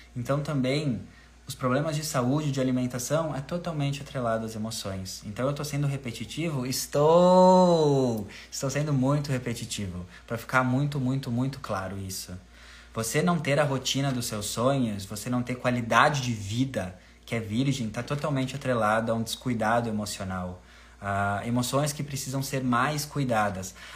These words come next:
"Ai, mas eu já cuido das minhas emoções, eu trabalho o autoconhecimento." Pois é, bem-vinda a Saturno em Peixes. Saturno em Peixes é uma temporada que está iniciando agora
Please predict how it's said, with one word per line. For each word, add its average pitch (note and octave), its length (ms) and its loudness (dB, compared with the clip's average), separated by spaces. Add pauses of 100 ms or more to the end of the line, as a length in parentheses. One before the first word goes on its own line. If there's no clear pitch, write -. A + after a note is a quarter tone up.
(120)
"Ai, G3+ 220 8
mas G3+ 160 2
eu F#3+ 100 4
já G3 140 4
cuido F#3+ 360 0
das F3 160 0
minhas E3+ 220 -2
emoções, E3 580 2
eu D#3+ 120 0
trabalho C#3+ 460 6
o C#3 40 8
autoconhecimento." C3+ 1040 0 (240)
Pois A3+ 240 2
é, F#3 160 6
bem-vinda D3 600 2
a - 20 0
Saturno F3 420 -2
em F#3 120 2
Peixes. F3 600 -2 (160)
Saturno B2+ 380 -2
em C#3+ 100 2
Peixes C#3+ 580 -2
é D3 60 0
uma C#3 160 2
temporada B2 480 0
que - 80 -8
está - 220 -2
iniciando A#2 420 -2
agora D#3 460 4